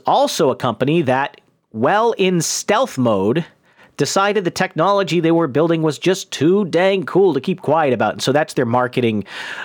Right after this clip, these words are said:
<laughs> excuse for what they, uh, what they were actually doing, uh, which is, you know, promoting their company, trying to get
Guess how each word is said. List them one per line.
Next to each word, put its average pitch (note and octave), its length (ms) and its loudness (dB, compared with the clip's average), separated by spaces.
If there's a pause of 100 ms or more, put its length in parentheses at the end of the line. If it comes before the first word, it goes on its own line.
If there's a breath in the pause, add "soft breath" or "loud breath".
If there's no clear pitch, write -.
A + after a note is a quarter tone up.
<laughs> - 400 -10
excuse C3+ 680 -2
for B2+ 160 0
what A#2 240 0
they, G#2 220 0
uh, F2 240 -6 (500 loud breath)
what A#2 160 -2
they A2 120 2
were G#2 220 2
actually G2+ 420 -2
doing, E2+ 420 -6
uh, C#2 280 -14 (720)
which B2 220 0
is, A2 240 0
you C3 80 0
know, A2 120 2
promoting B2+ 520 0
their G#2+ 100 0
company, A2+ 420 -2
trying B2 180 0
to A#2 40 2
get A2 240 -4